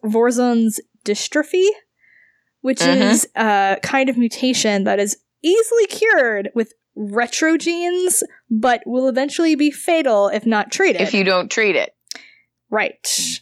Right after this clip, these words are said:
Speaker 1: Her, his brother committed suicide because of it, because,
Speaker 2: Yep.
Speaker 1: you know, mutations are terrible on Borear.
Speaker 2: Yes, oh my god.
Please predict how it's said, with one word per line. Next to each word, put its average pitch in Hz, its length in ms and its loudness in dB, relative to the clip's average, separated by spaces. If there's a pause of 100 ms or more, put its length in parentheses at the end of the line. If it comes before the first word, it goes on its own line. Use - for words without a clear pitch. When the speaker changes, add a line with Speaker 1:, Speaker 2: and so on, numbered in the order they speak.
(140)
Speaker 1:
Her, 247 340 -2
his 233 280 -2
brother 208 680 0
committed 208 380 -2
suicide 220 680 -2 (100)
because - 320 -8
of 147 80 -10
it, - 360 -4 (360)
because, 214 600 0
Speaker 2:
Yep. - 60 -20
Speaker 1:
you 233 120 0
know, 180 420 -2 (840)
mutations 208 720 -2
are 180 80 -6
terrible 220 540 -2
on 131 140 -10
Borear. 170 600 0
Speaker 2:
Yes, 165 400 -2
oh 175 180 0
my 185 200 -2
god. 196 600 0